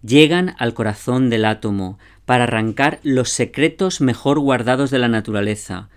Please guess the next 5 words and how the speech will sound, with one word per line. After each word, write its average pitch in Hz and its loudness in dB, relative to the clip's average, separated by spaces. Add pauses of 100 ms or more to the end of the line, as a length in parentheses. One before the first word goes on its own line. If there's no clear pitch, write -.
(320)
y 135 -2
domesticar 123 0
la 123 0
energía 127 0
nuclear. 98 -4